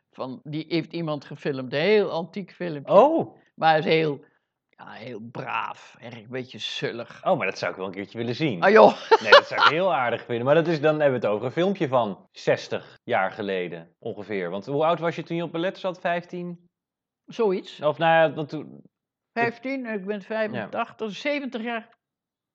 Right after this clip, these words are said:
Speaker 2: Zeventig jaar geleden, ja. Nou, daar ben ik heel benieuwd naar.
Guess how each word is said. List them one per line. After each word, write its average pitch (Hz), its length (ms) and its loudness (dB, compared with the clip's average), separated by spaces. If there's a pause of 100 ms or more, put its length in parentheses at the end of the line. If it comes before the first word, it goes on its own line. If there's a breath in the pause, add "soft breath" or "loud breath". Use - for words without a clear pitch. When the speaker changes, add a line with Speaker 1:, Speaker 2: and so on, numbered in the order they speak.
(460)
Speaker 2:
Zeventig 147 380 0
jaar 90 180 -2
geleden, 85 340 -8
ja. 80 220 -12 (580)
Nou, 92 140 -10
daar 110 140 -6
ben 98 120 -6
ik 92 100 -6
heel 98 140 -6
benieuwd 143 300 -4
naar. 143 360 -8